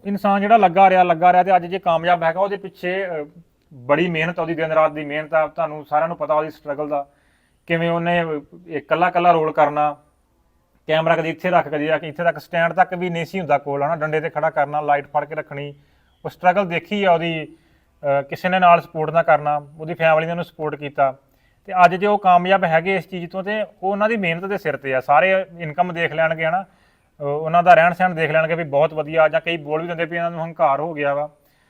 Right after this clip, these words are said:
ਦੇਖੋ, ਪਤਾ ਨਹੀਂ ਵੀ ਕਿਉਂ ਇਹ ਚੀਜ਼ਾਂ ਤੁਹਾਨੂੰ ਲੱਗਦੀਆਂ ਵਾ। ਮੈਂ ਤੁਹਾਨੂੰ ਬਾਰ-ਬਾਰ ਕਹਿ ਰਿਹਾ ਵੀ ਤੁਸੀਂ ਮਿਲ ਕੇ ਦੇਖੋ ਆਣ ਕੇ, ਜੇ ਤੁਹਾਨੂੰ ਕਿਸੇ ਨੂੰ ਵੀ ਡਾਊਟ ਆ, ਬਹੁਤਿਆਂ ਨੂੰ ਡਾਊਟ ਨਹੀਂ ਹੈਗਾ, ਮੈਂ ਫਿਰ ਆਪਣੀ ਗੱਲ ਰਿਪੀਟ ਕਰਦਾ, ਬਹੁਤ ਛੋਟੇ, ਅਹ, ਬਹੁਤ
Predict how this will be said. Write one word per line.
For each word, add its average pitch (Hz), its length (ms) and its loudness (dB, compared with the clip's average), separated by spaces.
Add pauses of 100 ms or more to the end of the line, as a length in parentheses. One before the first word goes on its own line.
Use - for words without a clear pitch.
(440)
ਦੇਖੋ, 180 420 2 (300)
ਪਤਾ 220 240 2
ਨਹੀਂ 240 120 -4
ਵੀ 240 120 -8
ਕਿਉਂ 190 280 -2
ਇਹ 190 120 0
ਚੀਜ਼ਾਂ 170 200 -4
ਤੁਹਾਨੂੰ 175 240 0
ਲੱਗਦੀਆਂ 143 440 0
ਵਾ। 151 320 -2
ਮੈਂ 151 300 0
ਤੁਹਾਨੂੰ 202 180 0
ਬਾਰ-ਬਾਰ 170 420 4
ਕਹਿ 170 200 2
ਰਿਹਾ 185 140 -2
ਵੀ 185 220 -8 (600)
ਤੁਸੀਂ 180 240 -8
ਮਿਲ 160 180 0
ਕੇ 175 120 -2
ਦੇਖੋ 175 320 -4
ਆਣ 170 160 6
ਕੇ, 160 80 -6
ਜੇ 170 100 -4
ਤੁਹਾਨੂੰ 175 240 0
ਕਿਸੇ 175 220 -8
ਨੂੰ 202 80 -6
ਵੀ 196 60 -6
ਡਾਊਟ 147 240 -2
ਆ, 143 40 0
ਬਹੁਤਿਆਂ 175 340 -2
ਨੂੰ 208 80 -2
ਡਾਊਟ 185 200 0
ਨਹੀਂ 180 180 -4
ਹੈਗਾ, 175 180 0
ਮੈਂ 170 140 0 (420)
ਫਿਰ 175 100 2
ਆਪਣੀ 185 240 0
ਗੱਲ 170 160 2
ਰਿਪੀਟ 160 280 -6
ਕਰਦਾ, 160 360 -2 (720)
ਬਹੁਤ 214 460 2 (100)
ਛੋਟੇ, 214 460 -2
ਅਹ, 170 240 2
ਬਹੁਤ 180 320 -2